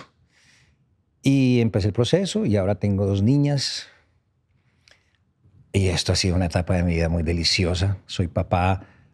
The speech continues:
a los cincuenta años, tengo mi manera, creo que con todo el bagaje y la experiencia que tengo, tengo una, un, un sentido común de cómo educarlas.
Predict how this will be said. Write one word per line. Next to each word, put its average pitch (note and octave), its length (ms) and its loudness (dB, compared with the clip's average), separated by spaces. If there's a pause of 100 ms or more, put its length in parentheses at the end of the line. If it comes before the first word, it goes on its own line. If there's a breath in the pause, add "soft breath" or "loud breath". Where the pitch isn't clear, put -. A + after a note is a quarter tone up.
(360 loud breath)
a F#2 120 0
los F2 140 -2
cincuenta F#2 560 0
años, B2+ 460 0
tengo F2+ 240 0
mi G2+ 200 2
manera, G2 800 2 (400 soft breath)
creo G#2 260 2
que - 140 -6
con F#2+ 300 0
todo A#2+ 200 2
el B2+ 80 2
bagaje A2+ 580 2
y A#2 80 4
la A2 80 2
experiencia G#2 640 0
que A2+ 100 2
tengo, G2+ 340 0
tengo A2 240 0
una, A2+ 420 2 (760 loud breath)
un, G#2 380 0
un A2 120 0
sentido A#2 440 0
común G2+ 320 0
de G#2+ 100 0
cómo A2 220 -2
educarlas. G#2 760 -2